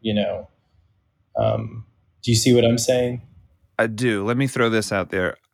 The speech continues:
Speaker 2: I think when I think of propaganda, or m-, generally, and, and this is how the conversation has gone even tonight here, when we think about propaganda, we normally think about someone saying something that we disagree with or something that we don't like.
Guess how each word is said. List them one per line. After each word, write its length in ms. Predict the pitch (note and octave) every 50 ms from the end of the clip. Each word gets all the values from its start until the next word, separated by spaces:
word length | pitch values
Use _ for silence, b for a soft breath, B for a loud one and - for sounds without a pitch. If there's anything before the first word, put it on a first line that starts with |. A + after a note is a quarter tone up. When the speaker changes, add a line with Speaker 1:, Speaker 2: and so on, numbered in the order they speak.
| _ _
Speaker 2:
I 140 | - A#2 C3
think 280 | C#3+ D3+ C3+ - - - _ _
when 220 | G#2 A2+ A#2 A2
I 360 | G#2+ A2+ A#2+ B2+ C3 C#3 C#3
think 360 | C3+ - - - A#2+ A2 G#2
of 140 | A2+ G2+ -
propaganda, 840 | - A2 G2+ G2 - F#2 E2 G2 G2 G2+ G2 F2+ D#2+ D#2 D#2 E2 F2 - _ _ _ _ _ _
or 120 | - B2+
m-, 200 | B2 A#2+ B2 B2 - - A#2+ A#2
generally, 480 | - D#3 F#3 G#3 G3 C#3 G#2+ G#2 G#2
and, 240 | - A2+ A2+ A#2 -
and 140 | - B2+ A#2+
this 140 | C3+ C#3 D3
is 80 | C3
how 120 | A#2+ A2+ G#2+
the 80 | -
conversation 520 | - - A2 G#2 G2 F2 - G2+ G#2 F#2 -
has 100 | F2+ D2
gone 260 | D#2+ F#2 F2+ F2+ F2+
even 200 | F#2 E2+ D#2+ D#2
tonight 300 | C2+ - F2 A#2 A2 F2
here, 180 | F2 F2+ D2+ - B B B B B B B B B
when 120 | - G#2+ G#2+
we 100 | G#2+ G#2
think 300 | - - C#3 C#3+ C#3+ C#3+
about 420 | A#2+ G2 G#2 G2 F#2+ F2+ E2+ _
propaganda, 800 | - F#2+ F#2 F2 - E2+ F#2 F2+ F2 F2 E2+ E2+ E2+ E2 E2 E2+ b b b b b b b b b b _
we 100 | - A#2
normally 320 | A2+ A#2+ C#3 D3+ D3 C3+ A2+
think 180 | - B2 G#2+
about 220 | A2 G#2+ G2 F#2+ -
someone 720 | - - B2 A#2 A#2 A#2 A#2 A2+ A2 G#2+ G#2+ G#2+ G#2 G2 - _ _ _ _ _ -
saying 340 | - - A2 A2 A2 G#2 F#2
something 360 | - A2 G2 F2+ F2 F#2+ F#2
that 180 | F#2 F2 E2+
we 200 | F2+ G#2 A#2 A#2
disagree 500 | A2+ G#2 G2 F2 - F2 F#2 F#2+ F#2+ F2
with 260 | E2 D2+ D#2 D#2 D#2 F#2
or 60 | F2
something 340 | - - G#2 F#2 - F2+ F2+
that 140 | F2+ D#2
we 180 | D#2 F2+ F#2+ F#2
don't 260 | D2+ E2 D#2+ - -
like. 360 | - D#2+ D2+ C#2 - - _